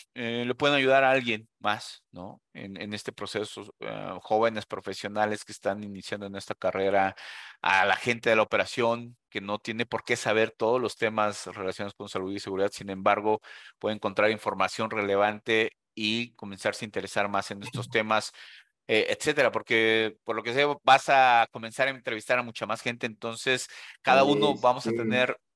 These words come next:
Speaker 1: miles de historias que contar y, y, y que, y que queremos transmitir a, a,
Speaker 2: No.
Speaker 1: a, a los demás,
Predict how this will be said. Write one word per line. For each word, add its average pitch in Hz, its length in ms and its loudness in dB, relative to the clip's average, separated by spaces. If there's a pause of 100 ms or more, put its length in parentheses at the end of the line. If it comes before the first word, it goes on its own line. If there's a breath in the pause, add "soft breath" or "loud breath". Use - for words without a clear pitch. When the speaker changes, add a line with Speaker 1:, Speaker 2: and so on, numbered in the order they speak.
(120)
Speaker 1:
miles 127 300 0
de 117 80 -8
historias 117 320 -2
que 110 100 -16
contar 120 560 2 (180)
y, 107 720 -4 (140)
y, 104 140 -18 (100)
y - 80 -8
que, - 220 -14 (100)
y 110 100 -10
que 107 120 -6
queremos 120 380 0
transmitir 107 600 -8
a, 95 240 -4
a, 87 520 -2
Speaker 2:
No. 98 140 -6
Speaker 1:
a, 95 80 -2
a - 100 -2
los 95 180 -6
demás, 95 480 -8